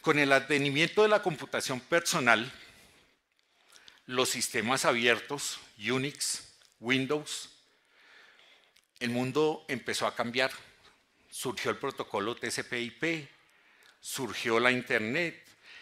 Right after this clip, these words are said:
y el mundo informático se abrió. Hoy en día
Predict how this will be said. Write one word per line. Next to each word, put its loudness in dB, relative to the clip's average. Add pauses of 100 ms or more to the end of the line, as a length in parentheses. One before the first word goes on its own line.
(280)
y 0 (120)
el 0
mundo -2
informático -4
se -2
abrió. 0 (1500)
Hoy 4
en 0
día 0